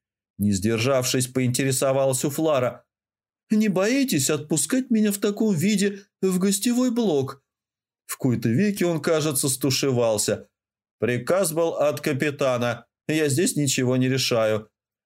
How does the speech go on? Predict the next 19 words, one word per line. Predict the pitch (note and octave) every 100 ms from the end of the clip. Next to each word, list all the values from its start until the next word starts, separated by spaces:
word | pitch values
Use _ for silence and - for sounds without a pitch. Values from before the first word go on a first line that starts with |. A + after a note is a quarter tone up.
| _ -
Вспомнив, | - - C#3 C#3 B2+ B2+
что | - C3
не | A#2 B2+
обязан | B2 G#2+ C#3 C3 B2+ A#2+
передо | B2 A#2+ A#2+ A#2+
мной | A#2+ B2
отчитываться, | G#2+ G#2+ - G#3+ G#3 F3 E3+ E3+ D#3+ C3
нервно | D#3 D#3 C3 B2+ C3+
добавил. | B2 D#3+ D#3+ E3 B2 A2+ G#2 - _ _ _
«И | C#3+
вообще, | D#3 D#3 C3+ - A#2+ A2 - _ _ _
тебя | - E3+ D#3+ E3
ведь | D#3+ D3 - _ _
не | F#3 F#3+
к |
нему | F#3 F#3+ G3+ A3
в |
каюту | A3 D#3 D3 C3+ C3
отряжают?» | B2+ C3 C3+ C3+ B2+ B2 -